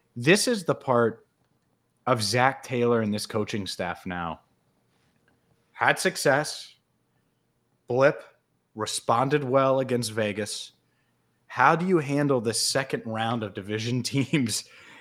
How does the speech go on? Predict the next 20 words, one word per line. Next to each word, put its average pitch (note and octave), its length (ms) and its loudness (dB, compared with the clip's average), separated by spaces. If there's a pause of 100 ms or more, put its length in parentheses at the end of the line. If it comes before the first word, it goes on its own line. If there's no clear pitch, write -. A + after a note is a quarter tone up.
(120)
and B2+ 180 2
adjust A#2+ 440 0
your A2+ 120 0
offense D3+ 560 6
and B2+ 100 0
adjust B2 400 0
everything A#2 420 -2
that A2 280 0
way? F#2+ 120 -4
I G#2 100 0
think B2 220 -4
that's A#2 220 -2
a, A2 160 -2
an A2 120 -4
interesting G#2+ 460 -6
part G#2 240 -2
of F#2+ 100 -6
it G2 80 -6
as F#2+ 200 -10
well, B2+ 340 2